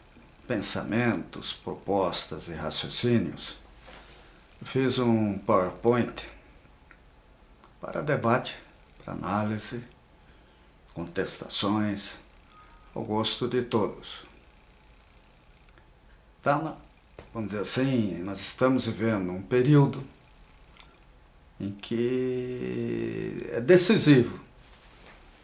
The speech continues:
A corrupção pode se consolidar através de uma pec maldita e que começa, é o primeiro passo pra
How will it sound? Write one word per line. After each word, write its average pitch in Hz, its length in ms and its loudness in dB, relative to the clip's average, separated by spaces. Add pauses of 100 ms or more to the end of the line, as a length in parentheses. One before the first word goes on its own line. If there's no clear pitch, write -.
(540)
A - 80 -14
corrupção 143 1120 2
pode 113 280 2
se - 220 0
consolidar 104 1080 0 (420)
através 98 420 -4
de 104 40 -6
uma 73 180 -6
pec - 680 -2 (280)
maldita 101 720 -2
e 80 80 -8
que - 280 -14 (1200)
começa, 98 600 0 (120)
é 82 60 0
o 92 60 -4
primeiro 123 500 4
passo 127 480 4 (100)
pra 80 640 -6